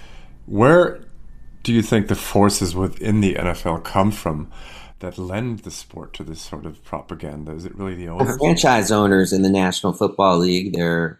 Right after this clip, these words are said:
Speaker 2: they're billionaires. Uh, they tend to be very conservative politically. And, you know, Pete Rozelle put the N F L on this road, but he had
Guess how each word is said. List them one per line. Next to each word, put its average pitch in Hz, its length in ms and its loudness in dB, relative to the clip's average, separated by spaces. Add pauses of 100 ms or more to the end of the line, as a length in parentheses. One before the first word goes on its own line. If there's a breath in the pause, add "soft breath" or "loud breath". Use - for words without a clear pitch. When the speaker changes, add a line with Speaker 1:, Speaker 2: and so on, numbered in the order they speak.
Speaker 2:
they're 80 140 0
billionaires. 101 1120 4
Uh, 78 460 2
they 76 180 -2
tend 85 260 2
to 80 60 4
be 78 280 -4
very 95 300 4
conservative 82 720 -2
politically. 82 560 -2 (680 loud breath)
And, 95 420 4
you - 60 2
know, 110 100 2
Pete - 300 -4
Rozelle 107 840 4
put 113 160 -2
the 95 160 0
N 92 80 4
F 90 220 -2
L 90 140 4
on 87 280 2
this 85 260 -2
road, 117 460 2
but 95 160 -4
he 123 300 -2
had 90 460 2